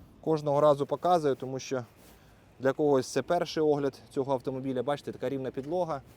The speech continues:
Ця поличка можна зняти. Виходить величезний об'єм. І там можна щось перевезти.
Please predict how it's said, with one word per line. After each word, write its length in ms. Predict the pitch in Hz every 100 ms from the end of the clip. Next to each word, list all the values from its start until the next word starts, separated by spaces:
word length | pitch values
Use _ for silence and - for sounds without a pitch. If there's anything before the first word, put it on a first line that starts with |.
| - - - -
Ця 160 | - 151
поличка 460 | 147 139 135 - 123
можна 340 | 131 123 131
зняти. 500 | 143 175 160 139 123 - - - -
Виходить 500 | 104 131 156 131 -
величезний 520 | 139 131 151 131 131
об'єм. 420 | 135 160 180 170 135 - - - - - - - - - - -
І 260 | - 131 131
там 140 | 139 131
можна 220 | 135 127
щось 180 | 139 -
перевезти. 580 | 151 170 190 - 139